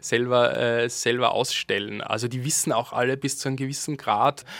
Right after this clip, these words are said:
dass, dass die Figuren in so einem Roman sind. Es gibt so eine Stelle, äh, wo sie dieser Feuerwerker Fabian an und der Franz Schlicht darüber unterhalten, wie, wie das, ob sie nicht vielleicht eine Teil in einer größeren Geschichte sind,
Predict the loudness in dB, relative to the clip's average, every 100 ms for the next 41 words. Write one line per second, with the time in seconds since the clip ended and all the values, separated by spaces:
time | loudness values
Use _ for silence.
0 | -16 -8 -4 -2 -2 -4 -4 -4 -2 -6
1 | -6 -8 -6 -4 -2 -4 -6 -6 -6 -4
2 | -4 -2 -2 -4 -6 -6 -6 -6 -6 -2
3 | -4 -4 -4 0 2 2 -2 -8 -8 -6
4 | -6 -10 -10 -10 -8 -4 -4 -4 -2 2
5 | 2 0 -4 -8 -6 -4 -2 -4 -4 -2
6 | -4 -8 -16 -16 -14 -10 -6 -6 -4 -4
7 | -2 -4 -4 -6 -4 -2 0 0 -2 -2
8 | -4 -4 -4 -6 -6 -6 -12 -14 -12 -6
9 | -4 -6 -10 -10 -10 -8 -4 -2 -4 -6
10 | -4 -2 -2 -4 -2 -2 -4 -12 -16 -6
11 | -2 -2 -2 -8 -8 -4 -2 -2 -2 -2
12 | 0 0 -2 -4 -6 -8 -6 -6 -4 -6
13 | -6